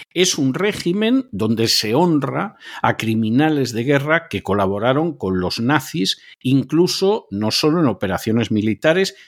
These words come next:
sino en tareas de exterminio. Y se les honra como criminales. Esto sería para que, por supuesto, ni estuviera en la Unión Europea ni en la otan,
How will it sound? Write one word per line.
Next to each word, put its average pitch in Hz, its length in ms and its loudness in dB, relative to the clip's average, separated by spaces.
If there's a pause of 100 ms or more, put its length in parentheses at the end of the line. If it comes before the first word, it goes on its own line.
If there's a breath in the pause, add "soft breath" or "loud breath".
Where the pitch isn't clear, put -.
sino 110 360 0
en 101 140 0
tareas 123 640 0
de 95 300 -2
exterminio. 82 800 -2 (380)
Y - 120 -2
se - 160 -2
les 76 180 0
honra 110 480 -2 (160)
como 69 300 -4
criminales. 67 680 -2 (460 loud breath)
Esto 185 460 2
sería 120 500 0
para 90 200 -2
que, 98 120 -2
por 87 180 -2
supuesto, 98 440 0
ni 127 140 2
estuviera 90 440 0
en 104 120 0
la 104 60 -2
Unión 110 260 0
Europea 117 420 0
ni 143 140 -2
en 90 80 -8
la 85 80 -8
otan, 139 340 2